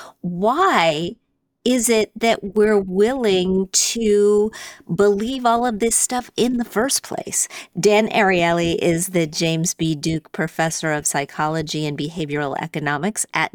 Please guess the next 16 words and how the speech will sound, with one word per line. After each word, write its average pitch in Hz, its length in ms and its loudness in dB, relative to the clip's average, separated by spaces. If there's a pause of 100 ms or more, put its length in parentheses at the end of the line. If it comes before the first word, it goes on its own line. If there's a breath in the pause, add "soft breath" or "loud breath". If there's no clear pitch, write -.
(120)
Duke 156 420 -4
University. 156 880 -2 (300 loud breath)
He 208 260 2
is 175 260 2
back 180 300 0
on 185 140 2
the 156 100 -2
show 151 300 -2
today 160 640 0
with 185 260 0
advice 202 540 0
that 220 200 2
we 208 360 -2
need 214 320 0
to 208 120 -4
combat 190 960 0